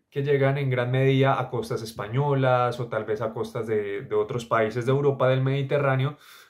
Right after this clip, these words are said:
pero realmente la intención de ellos es quedarse de manera irregular en España para, pues, posteriormente buscar algún tipo de asilo o protección internacional. También hay que recordar que muchas de estas personas llegan a, a Europa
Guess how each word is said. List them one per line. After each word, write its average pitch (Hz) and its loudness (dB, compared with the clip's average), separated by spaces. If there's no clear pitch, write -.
pero 139 2
realmente 143 0
la 156 -4
intención 127 -4
de 131 0
ellos 135 0
es 139 -4
quedarse 135 2
de 135 2
manera 120 0
irregular 120 0
en 131 0
España 139 -2
para, 131 0
pues, - -4
posteriormente 120 -4
buscar 113 -2
algún 113 -4
tipo 127 -2
de 113 0
asilo 151 -2
o 120 -2
protección - -8
internacional. 104 -6
También 123 -2
hay 127 0
que 147 2
recordar 135 0
que 143 2
muchas 151 -2
de 139 0
estas 135 -2
personas 131 -2
llegan 135 4
a, 120 -2
a 110 0
Europa 147 2